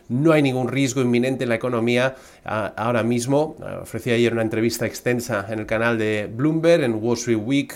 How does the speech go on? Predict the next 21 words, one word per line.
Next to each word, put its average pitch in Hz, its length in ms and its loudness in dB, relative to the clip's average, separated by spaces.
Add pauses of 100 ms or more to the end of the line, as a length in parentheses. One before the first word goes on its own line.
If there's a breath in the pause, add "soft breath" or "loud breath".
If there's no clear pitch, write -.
eh, 110 140 -2
con 104 180 -6
David 113 200 -2
Westin. 120 560 0 (280 loud breath)
Ha 107 100 -4
señalado, 113 480 0
ha - 20 6
destacado 127 380 0
el 123 60 2
mercado 123 340 2
laboral, 120 380 2
el 113 100 -2
gasto 131 260 -2
de 120 40 0
los 113 100 -2
consumidores 123 640 -2
y 127 40 -2
el 113 120 -4
crecimiento 123 520 -2
económico. 123 460 -2
Dice 139 360 -2